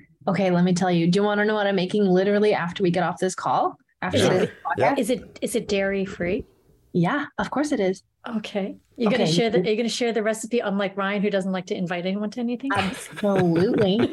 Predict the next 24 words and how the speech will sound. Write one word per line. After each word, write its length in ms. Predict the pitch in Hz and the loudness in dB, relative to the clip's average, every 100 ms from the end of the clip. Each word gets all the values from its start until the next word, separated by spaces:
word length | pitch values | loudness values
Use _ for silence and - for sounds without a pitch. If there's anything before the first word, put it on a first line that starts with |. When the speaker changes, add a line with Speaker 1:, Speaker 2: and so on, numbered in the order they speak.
| - | 0
Speaker 3:
<laughs> 60 | |
Speaker 1:
Um, 280 | 196 190 190 480 - | 2 2 2 0 2
yeah. 360 | 233 196 311 277 415 415 277 - - - - | 0 2 0 0 -4 -4 -4 -4 -6 -4 -2
Okay, 400 | 214 233 165 143 156 - | 0 0 0 -4 -8 -2
so 320 | 208 196 - - | 0 0 -4 -6
we're 200 | 202 202 | -2 0
gonna 200 | 233 311 | 2 2
make 460 | 262 208 214 - - _ _ _ _ _ - | 2 0 -4 -10 -18 _ _ _ _ _ -14
candy 720 | - 185 180 190 233 285 311 _ 165 | -4 0 2 4 4 4 2 _ -6
apples 680 | 151 156 113 143 254 - _ _ _ _ - | -4 -2 -2 -2 -4 -8 _ _ _ _ -6
or 100 | 190 | -4
caramel 380 | - 240 226 175 | -2 -2 0 0
apples 380 | 156 151 160 170 | 0 0 0 0
rather 340 | 147 185 208 - | 2 0 -2 -2
with, 540 | 208 240 208 247 - _ _ _ _ _ _ - | 0 2 2 -2 -6 _ _ _ _ _ _ -6
um, 300 | 208 190 185 | -2 0 0
this 160 | 202 202 | 0 0
sounds 260 | 214 220 220 | -2 -2 -2
funny, 280 | 202 185 208 | -2 0 2
but 120 | 180 | 2
I 120 | 170 | 0
swear 320 | 175 - 170 | -2 -2 -2
it's 140 | 190 - | -2 0
amazing. 680 | 190 185 170 170 165 208 | 2 4 4 2 2 0